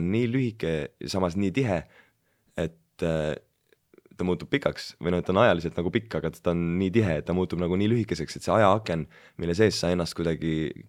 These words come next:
kehtestama pead, mida iganes see sõna tähendab, aga selles mõttes, et, et m-, see ajaaken, mil on võimalus sul oma seda energiat suunata, on nii pisike, et sa pead suutma seda ka hoida kogu selle kaheteist, neljateist tunnise võttepäeva jooksul,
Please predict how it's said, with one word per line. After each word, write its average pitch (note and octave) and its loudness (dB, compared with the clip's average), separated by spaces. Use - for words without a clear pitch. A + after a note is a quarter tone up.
kehtestama A2+ 0
pead, G2+ 2
mida G2 2
iganes F#2 -2
see G2+ -4
sõna G2 0
tähendab, F2 0
aga E2 -2
selles F2+ 0
mõttes, E2+ -4
et, - -12
et - -8
m-, F#2+ -4
see G2+ 0
ajaaken, G2+ 4
mil G2+ 4
on E2 0
võimalus F2 2
sul E2+ -2
oma E2 0
seda E2 -2
energiat F2+ 0
suunata, G2+ -4
on F#2 -2
nii A2 2
pisike, A#2+ -2
et D#2 -6
sa F2 -4
pead F#2 0
suutma A2+ -2
seda E2+ -4
ka D#2 -4
hoida C3+ 0
kogu G#2+ -2
selle F#2 -2
kaheteist, G2 0
neljateist G2+ 0
tunnise F2 -2
võttepäeva F2+ 0
jooksul, G2 -2